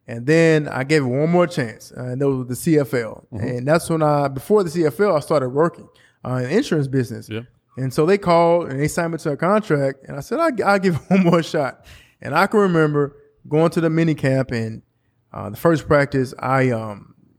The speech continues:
Speaker 1: my knee swelled up after the first practice. I pulled my hamstring during that practice,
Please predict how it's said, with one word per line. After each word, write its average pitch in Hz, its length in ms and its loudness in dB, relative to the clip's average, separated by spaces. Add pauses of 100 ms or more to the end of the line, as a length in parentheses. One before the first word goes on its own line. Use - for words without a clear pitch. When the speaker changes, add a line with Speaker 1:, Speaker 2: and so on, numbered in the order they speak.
(540)
Speaker 1:
my 123 120 -8
knee 151 180 2
swelled 180 300 2
up 170 120 2
after 160 200 0
the 151 60 -10
first 147 260 0
practice. 120 440 -10 (580)
I 123 80 -10
pulled 185 260 2
my 170 100 0
hamstring 165 480 0
during 156 180 0
that 123 80 -4
practice, 120 520 -8